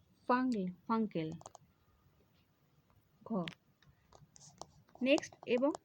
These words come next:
লাস্ট কোশ্চেন, The Limits of Foreign Policy গ্রন্থের লেখক হলেন মর্গেনথাউ, হার্টম্যান, জোসেফ ফাংলেন, চার্লস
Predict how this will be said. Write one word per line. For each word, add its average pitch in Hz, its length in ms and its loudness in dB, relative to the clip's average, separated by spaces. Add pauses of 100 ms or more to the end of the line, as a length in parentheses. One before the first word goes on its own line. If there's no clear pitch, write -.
(120)
লাস্ট 208 320 4
কোশ্চেন, 175 400 -4 (540)
The 294 140 6 (140)
Limits 294 380 4 (100)
of - 160 2 (100)
Foreign 233 340 4 (100)
Policy 180 480 0
গ্রন্থের 233 440 4
লেখক 269 440 2
হলেন 220 280 2 (520)
মর্গেনথাউ, 233 680 2 (280)
হার্টম্যান, 240 680 2 (280)
জোসেফ 226 380 4 (100)
ফাংলেন, 220 420 0 (1800)
চার্লস 262 380 4